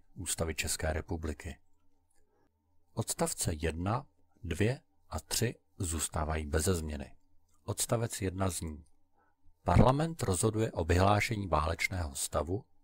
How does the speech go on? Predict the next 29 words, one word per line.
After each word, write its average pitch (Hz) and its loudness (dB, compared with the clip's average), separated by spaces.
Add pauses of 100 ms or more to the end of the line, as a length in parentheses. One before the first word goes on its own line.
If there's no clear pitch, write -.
(120)
je-li 98 2
Česká 117 2
republika 107 -2
napadena, 90 0 (460)
nebo 85 2
je-li 117 4
třeba 117 -2
plnit 104 -4
mezinárodní 85 0
smluvní 85 -4
závazky 80 -2
o - -8
společné - -4
obraně 80 -2
proti 85 -6
napadení." 76 -4 (1160)
Odstavec 78 -4
dvě: 76 -2 (560)
"Parlament 139 6
rozhoduje 104 0
o 110 -6
účasti - -4
České - 0
republiky 85 -4
v - -8
obranných 87 0
systémech 78 -6
mezinárodní 76 -2
organizace, 82 -2